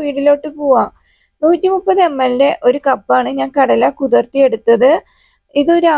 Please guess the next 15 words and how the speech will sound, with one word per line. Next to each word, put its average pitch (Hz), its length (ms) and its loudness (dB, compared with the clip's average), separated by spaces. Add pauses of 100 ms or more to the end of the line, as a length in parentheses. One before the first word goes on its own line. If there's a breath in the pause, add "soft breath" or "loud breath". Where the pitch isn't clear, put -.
(140)
ആറ് 285 240 0
മണിക്കൂറാണ് 262 600 0 (100)
കുതിർത്തിയെടുത്തത്. 233 840 0 (240)
അതിലോട്ട് 214 460 -2 (220)
ഒരു 233 140 -2 (100)
സബോള, 240 400 0 (240)
രണ്ട് 233 260 -2
പച്ചമുളക്, 233 560 -2 (220)
അരമുറി 233 500 -2
തക്കാളി, 247 460 -2 (180)
ഒരു 233 220 -2
തണ്ട് 208 280 -2
കറിവേപ്പില, 220 720 -2 (600)
ഇഞ്ചി 349 220 4 (100)
വെളുത്തുള്ളി 277 440 -2